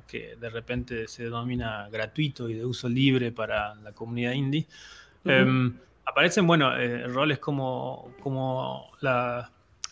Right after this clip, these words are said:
Speaker 1: la gen-, la creación de Meta y, y no tan solo Meta, Omni, Epic, todas las herramientas que están de alguna manera invirtiendo muchísimo más, más dinero que los estados en recrear y en generar espacios,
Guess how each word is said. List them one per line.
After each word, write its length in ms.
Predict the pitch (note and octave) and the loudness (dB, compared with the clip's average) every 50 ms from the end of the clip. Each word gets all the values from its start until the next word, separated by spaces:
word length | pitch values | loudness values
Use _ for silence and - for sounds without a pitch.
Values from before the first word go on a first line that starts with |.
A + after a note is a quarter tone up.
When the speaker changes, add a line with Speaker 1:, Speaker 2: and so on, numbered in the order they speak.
| _ - | _ -12
Speaker 1:
la 60 | B2 | -10
gen-, 200 | - - D3+ B2+ | -8 -6 -6 -4
la 100 | A#2+ A#2+ | -6 -6
creación 340 | A#2 - B2+ A2+ A#2 C3+ C3 | -4 -4 -4 -4 -2 -2 0
de 60 | B2+ | 2
Meta 380 | C#3 D#3+ F3 D#3+ - C#3 B2 A#2+ | 4 4 4 4 4 2 0 2
y, 460 | A#2+ B2 A#2+ B2 B2 A#2+ A2+ A2+ A2 | 0 -2 -4 -6 -8 -8 -8 -10 -10
y 40 | A#2 | -10
no 120 | B2 C#3 C#3+ | -8 -6 -4
tan 120 | C#3+ B2 | -4 -4
solo 160 | - C#3+ C3+ | -2 -2 0
Meta, 340 | C3+ D#3+ D#3+ D3 C3 B2+ A2+ | 2 4 2 2 2 2 2
Omni, 400 | A#2+ C3 C#3 C#3 C3+ B2+ B2 A#2+ | 2 2 2 2 0 0 0 0
Epic, 420 | C3 C#3 C#3 - B2+ A#2+ A#2 - - | 0 0 -2 -2 -4 -6 -6 -6 0
todas 220 | - C#3+ C#3+ C3+ | 2 2 4 4
las 100 | A#2+ A2+ | 2 2
herramientas 580 | B2 A#2+ B2+ B2 B2+ C3+ C3 C3 A#2+ B2 - - | 0 0 0 0 0 0 0 -2 -2 -4 -6 -8
que 120 | - - | -12 -20
están 360 | - _ - D3 C#3+ C#3 C3 | -14 _ -2 0 0 0 0
de 60 | B2 | 0
alguna 220 | A#2+ B2 B2 A#2+ A#2 | -2 -2 -2 -4 -4
manera 320 | A#2 A#2+ A#2+ B2 B2 A#2+ | -4 -2 -2 -2 -2 -2
invirtiendo 640 | A#2+ A#2+ A#2+ A#2+ A#2+ A#2+ C3 B2+ B2 A#2+ A#2 A2+ A2+ A2 | 0 0 -2 -2 -2 -4 -6 -6 -6 -4 -6 -8 -8 -10
muchísimo 540 | A#2 B2+ B2 - - G#3+ - E3+ C#3+ B2+ B2 B2+ B2+ | -12 -12 -8 -4 -4 -2 0 0 -2 -2 -2 -6 -8
más, 140 | C3+ C#3 D3 | -6 -4 -2
más 280 | C#3+ E3 D3+ D3+ C#3 C3+ | 0 2 4 4 4 4
dinero 360 | C#3+ C#3+ D#3 F3+ F3+ D#3+ C3 | 4 4 4 4 4 2 2
que 80 | - A#2 | 0 -4
los 140 | A2+ G#2+ A2 | -4 -4 -6
estados 680 | G#2+ - - F#3+ C#3+ B2+ C3+ D#3 E3+ E3 - - _ _ - - _ - - _ _ _ _ _ _ _ - | -6 0 2 2 2 2 2 0 -2 -4 -8 -14 _ _ -20 -20 _ -20 -20 _ _ _ _ _ _ _ 2
en 360 | D3+ D#3+ D3+ C#3+ C3 B2+ - - _ _ _ - D#3+ | 4 4 6 4 2 0 -4 -8 _ _ _ -16 -8
recrear 600 | C3 B2 A#2 A#2+ C3+ C3 C#3 D#3+ F#3 F#3 D#3+ C#3 | -4 -4 -4 -2 -2 0 4 6 6 6 6 6
y 80 | B2+ | 4
en 100 | A#2+ A2+ | 2 2
generar 280 | A#2+ B2+ B2+ C3+ C#3 C#3 | 0 0 2 2 2 2
espacios, 720 | C3+ A#2 - - D#3 D3+ - - - C#3 B2 - - - | 2 0 0 2 2 2 2 0 -2 -2 -2 -4 -10 -20